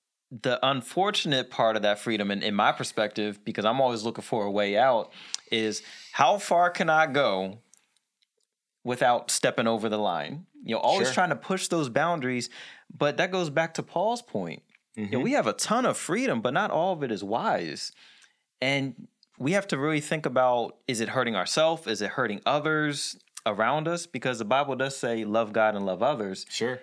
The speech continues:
Speaker 1: And so as a believer, everything has to be run through the filter of what comes with our belief.
Speaker 2: Yeah.
Speaker 1: You know, love God, love others, be people of integrity,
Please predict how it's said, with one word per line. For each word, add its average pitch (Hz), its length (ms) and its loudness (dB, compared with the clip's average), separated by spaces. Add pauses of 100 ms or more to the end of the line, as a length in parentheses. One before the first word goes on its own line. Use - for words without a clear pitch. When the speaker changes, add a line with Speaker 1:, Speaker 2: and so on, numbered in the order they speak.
(140)
Speaker 1:
And 117 180 -2
so 123 220 2
as 113 180 4
a 113 40 -4
believer, 120 640 0 (120)
everything 170 440 0
has 156 160 -2
to - 40 -8
be 131 140 -2
run 123 300 -2
through 139 180 -2
the 113 100 -2
filter 135 460 -4
of 101 480 -4
what 113 140 -2
comes 117 260 -4
with 110 140 -6
our 104 120 0
belief. 98 520 -8 (180)
Speaker 2:
Yeah. 123 220 -2
Speaker 1:
You 113 100 -8
know, 117 100 0
love 123 280 0
God, 120 260 4
love 110 220 2
others, 104 640 0 (200)
be 113 220 0
people 123 340 -4
of 117 120 -4
integrity, 104 680 -2